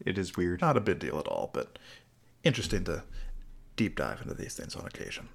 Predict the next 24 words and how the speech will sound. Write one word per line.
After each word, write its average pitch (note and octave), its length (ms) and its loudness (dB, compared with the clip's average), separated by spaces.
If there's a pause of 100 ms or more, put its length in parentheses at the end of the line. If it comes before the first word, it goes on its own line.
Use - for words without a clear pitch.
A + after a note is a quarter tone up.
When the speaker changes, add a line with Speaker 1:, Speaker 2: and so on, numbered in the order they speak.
(800)
Speaker 2:
Uh, G#2+ 140 4
Speaker 1:
Mm-hmm. D#3+ 120 6 (140)
Speaker 2:
speaking E3 400 2
of A2 240 4 (840)
a G2+ 60 6
deep G#2 240 0
dive, A#2 360 4 (640)
uh, F#2+ 340 4
<laughs> - 60 -20 (1900)
I F#3 80 6
never A#3 240 6
noticed G#2 640 6 (320)
this G2 140 6
panel E2+ 440 0 (200)
previously, - 500 -4
and - 100 -4
I've F#3+ 140 0
read C#3+ 120 6
through G#2+ 140 0
the - 80 0
series - 320 -4
a - 40 -10
couple - 220 -6
times. - 440 -8